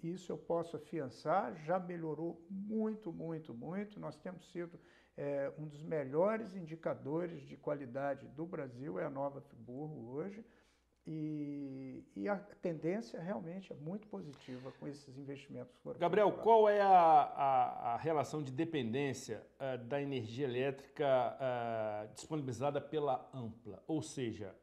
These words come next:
Speaker 2: o município depende da energia elétrica que vem através, eh, das linhas de transmissão, certamente o sistema todo interligado, e que chega aqui nas Browns. Isso representa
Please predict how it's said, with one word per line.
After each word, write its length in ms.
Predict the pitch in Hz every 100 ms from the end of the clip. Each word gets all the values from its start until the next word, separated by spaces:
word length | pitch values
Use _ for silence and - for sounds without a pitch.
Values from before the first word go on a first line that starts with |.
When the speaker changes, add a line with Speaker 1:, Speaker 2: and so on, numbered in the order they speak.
| -
Speaker 2:
o 60 |
município 640 | 147 160 143 - 170 170 170
depende 880 | 139 156 - 147 147 143 123 147 143 _ - _ -
da 120 | 123
energia 420 | 131 127 107 127
elétrica 440 | 117 113 110 -
que 200 | 113 131
vem 320 | 113 117 117 117
através, 920 | 117 117 98 107 107 101 - - - _ _ _
eh, 200 | 113 110 107
das 200 | 123 104
linhas 260 | 120 123
de 80 | 120
transmissão, 840 | 120 135 156 170 151 151 165 170 117
certamente 540 | - 127 - 117 123
o 40 |
sistema 360 | - - 123 123
todo 200 | 120 117
interligado, 600 | 117 139 190 139 127 139
e 60 | 170
que 100 | 190
chega 320 | - 147 147
aqui 220 | 143 -
nas 200 | 143 143
Browns. 540 | 107 113 107 95 - - - -
Isso 180 | 190 185
representa 800 | 190 190 156 110 147 156 156